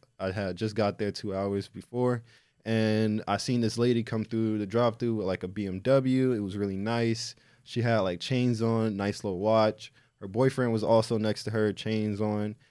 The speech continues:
And he had also a nice little watch. And I, for some reason, I've never asked nobody this question before, but some reason I was like, "Hey, what do you do for a living? Like, I wanna know what you do for a living." Never asked anybody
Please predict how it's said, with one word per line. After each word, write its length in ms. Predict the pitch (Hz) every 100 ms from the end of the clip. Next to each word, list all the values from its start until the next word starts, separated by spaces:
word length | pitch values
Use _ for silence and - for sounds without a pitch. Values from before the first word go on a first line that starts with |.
| _
And 220 | 87 92
he 140 | 92 151
had 180 | 151 131
also 360 | 117 113 117
a 40 | 107
nice 300 | 107 107 -
little 160 | 110
watch. 440 | 101 104 101 - - - - _ _
And 500 | 117 117 110 107 104 - _ _ -
I, 340 | - 117 117
for 140 | 107 117
some 280 | - 220 202
reason, 300 | 208 127 113
I've 100 | 104
never 220 | 151 147
asked 240 | 131 151
nobody 320 | 143 123 117 107
this 140 | 101
question 340 | - 120 -
before, 380 | 104 95 98 98
but 160 | 92 95
some 200 | 143 160
reason 240 | 139 123
I 80 | 107
was 120 | 110 110
like, 240 | 101 - _ _ _ _
"Hey, 120 | - 139
what 140 | 156
do 60 | 233
you 120 | 247
do 280 | 120 135 139
for 200 | 117 117
a 40 |
living? 340 | 101 110 95 92
Like, 240 | 92 90 -
I 60 |
wanna 200 | 120 185
know 120 | 185 175
what 120 | 175
you 40 | 160
do 140 | 143
for 220 | 139 110
a 40 | 101
living." 300 | 95 90 92
Never 240 | 147 185
asked 320 | 165 175 170
anybody 460 | - 170 160 143 120